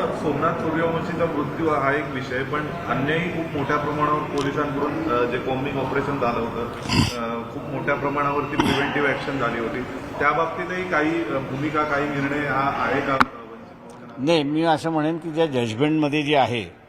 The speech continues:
Speaker 2: कोर्टाने कॉम्बिंग ऑपरेशन झालं याची नोंद घेतलेली आहे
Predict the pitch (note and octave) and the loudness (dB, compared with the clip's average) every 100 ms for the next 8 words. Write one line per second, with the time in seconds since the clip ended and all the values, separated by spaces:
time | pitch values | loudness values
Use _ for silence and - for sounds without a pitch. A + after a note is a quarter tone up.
0 | - - - - - - B2 B2+ A#2+ D3+ | -20 -20 -20 -20 -20 -4 0 2 2 2
1 | D#3 E3 - - - - - - - - | 2 0 -4 -14 -20 -20 -20 -20 -20 -20
2 | - - - - - - - C3 C#3+ D#3+ | -20 -20 -20 -20 -16 -16 -2 2 4 4
3 | F3 D3+ - D#3 - D#3 C#3 C3 D3 - | 6 4 4 -4 -4 -2 2 4 4 0
4 | - - - - - - - - B2+ A#2+ | -10 -20 -20 -20 -20 -20 -20 -6 -4 0
5 | C#3 C#3 D3+ G3+ D#3+ - C#3 C3 B2 A2 | 2 4 4 2 -2 -4 -2 0 0 -2
6 | G2+ | -6